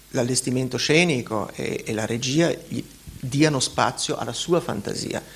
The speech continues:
in modo che lui non sappia esattamente qui dovrebbe succedere questo, qui dovrebbe succedere questo, proprio perché appunto una storia si può raccontare in, in modi diversi, bisogna lasciare una certa apertura,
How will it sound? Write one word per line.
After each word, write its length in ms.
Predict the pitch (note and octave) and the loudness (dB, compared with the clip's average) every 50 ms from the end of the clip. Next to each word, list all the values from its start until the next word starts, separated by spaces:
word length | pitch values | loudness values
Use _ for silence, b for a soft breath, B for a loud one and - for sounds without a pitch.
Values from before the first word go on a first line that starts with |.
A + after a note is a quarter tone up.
| B B B B B B | B B B B B B
in 60 | - B2 | 2 4
modo 200 | B2 B2+ C3+ C3+ | 4 4 4 4
che 80 | - | 4
lui 160 | A#2+ C3 D3+ | 4 6 6
non 160 | D#3 C3+ A#2+ A2+ | 6 4 4 4
sappia 280 | - B2 C3+ - C#3 | 6 4 4 4 4
esattamente 500 | B2 B2 A#2+ A#2 A2+ A2+ B2 C#3 C3+ C3 | 2 2 2 0 2 0 2 2 0 0
qui 120 | - - D#3 | 2 0 2
dovrebbe 320 | C3+ B2 A#2+ B2+ B2+ - | 4 4 2 2 0 0
succedere 400 | B2+ B2 B2+ - C3 C3 B2+ - | -2 -4 -2 -2 0 0 0 -2
questo, 320 | - C3+ - C#3+ - - | -2 -2 -4 -2 -2 -2
qui 100 | - C3+ | -2 0
dovrebbe 280 | C3 C3 B2+ B2+ C3 B2+ | 0 0 0 0 -2 -2
succedere 360 | A#2+ - - - B2 A#2+ B2 | -4 -4 -4 -4 -4 -4 -2
questo, 320 | A#2 - E3+ F3 F3 - G#2 B B B B B B | 2 2 2 2 4 0 -2 B B B B B B
proprio 280 | - - D3+ - B2 A2+ | 2 4 4 4 4 0
perché 540 | - A#2 A#2 - - D3 D#3+ - - - - - | 0 -2 -2 2 4 4 4 4 0 -8 -14 -14
appunto 380 | - - - C#3+ B2+ A2+ - | -12 -6 -4 -2 -2 -2 -2
una 140 | A#2 A#2+ C3 | -2 0 0
storia 340 | - - - A2 G#2 G#2 C3 | -2 0 2 2 2 2 2
si 140 | - - - | 0 -2 0
può 100 | - A2+ | 0 0
raccontare 540 | G#2+ A2+ - - A2 - G#2 G#2+ G#2+ A2+ | 0 0 -2 -4 -4 -2 -2 0 0 0
in, 120 | A2 A2 - - | 0 -2 -4 -4
in 120 | - A#2 | -4 -4
modi 240 | A#2 A2+ A2+ G#2+ A#2+ | -2 -2 -2 -2 -2
diversi, 520 | B2 D3 C#3+ A#2 G2+ F#2+ - - - - | 0 2 2 4 4 2 2 0 -2 -2
bisogna 280 | - - A#2+ C3 B2+ B2 | -4 -4 -4 -4 -2 -2
lasciare 360 | A2+ A#2+ A#2 - A2+ A#2 C3 | -2 -2 -2 0 0 0 0
una 100 | C3 A#2 | -2 -4
certa 300 | G#2+ - B2 B2 - - | -2 -2 -4 -4 -4 -6
apertura, 580 | A2+ - - A#2 - - - A2 - A2+ B2+ C3+ | -8 -6 -6 -6 -6 -6 -8 -6 -4 -4 -6 -6